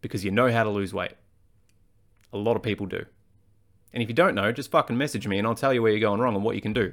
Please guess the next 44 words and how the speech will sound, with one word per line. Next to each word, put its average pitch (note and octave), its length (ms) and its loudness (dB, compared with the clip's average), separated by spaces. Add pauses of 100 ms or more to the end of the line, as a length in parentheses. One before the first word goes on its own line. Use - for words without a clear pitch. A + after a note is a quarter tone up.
I G#2+ 60 0
do A#2+ 100 0
that A2+ 140 2
for G2+ 80 -10
free B2 280 0
almost G#2 360 0
on G2+ 80 -2
a F2+ 40 -4
daily G#2 300 2
basis. G2 400 -4 (320)
"Hey, A#3+ 180 2
Trav, G3+ 300 4
I'm F3+ 100 2
stuck G3+ 300 2
on F3 100 2
these F3 200 0
calories. D3 420 4
I - 20 2
don't C#3+ 140 2
know C3+ 80 2
what C3 140 0
to A2 80 -4
do." G2 180 0 (140)
"Do D3 240 4
this B2+ 260 2
and A#2+ 100 2
this A2+ 200 -2
and G#2 100 -2
this." - 340 -6
"Okay, D#3 320 0
cool." G#2 340 0 (340)
Six - 260 -2
weeks C3+ 220 2
later, A#2 260 2 (180)
"Hey, G3 200 4
how E3 100 2
you E3+ 160 2
going?" C3+ 400 2
"Yeah, A3 240 4
good. E3+ 180 0
I've D#3 80 2
lost D3 220 0
two C3 160 -2
kilos." G2+ 400 -2